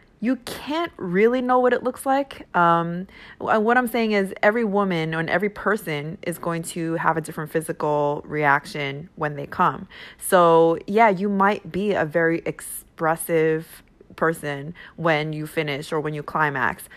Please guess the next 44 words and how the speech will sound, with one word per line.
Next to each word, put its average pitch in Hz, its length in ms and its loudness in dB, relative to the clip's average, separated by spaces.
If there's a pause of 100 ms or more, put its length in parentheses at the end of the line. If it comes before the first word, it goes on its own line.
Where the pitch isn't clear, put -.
(200)
And 165 240 2
so 160 340 4
it 175 100 0
may 170 180 0
be 175 160 -4
obvious 165 420 0
to - 160 -10
partners 151 420 -4
who've 151 280 -8
already 143 300 -2
seen 147 240 -10
you 139 80 -10
do 175 180 -4
it. - 220 -6 (100)
But 147 320 2
when 143 200 -6
they 131 60 -8
haven't, 170 460 2 (240)
it's - 160 -12
not 311 160 4
gonna 214 140 -2
be 175 100 -2
obvious, 151 380 0
because 156 400 -2
the 156 80 -10
fact 156 280 -4
of 160 60 -6
the 151 80 -6
matter 147 240 2
is 156 160 0
there 151 300 0
are 147 180 4
people - 400 -6
out 156 240 2
there 143 320 0 (300)
who 190 180 -2
come 170 500 0
sort 165 200 -2
of 147 80 -8
subtly 156 760 -2
and 156 140 -6
you 156 80 -10
can't - 260 -8
tell. 117 300 2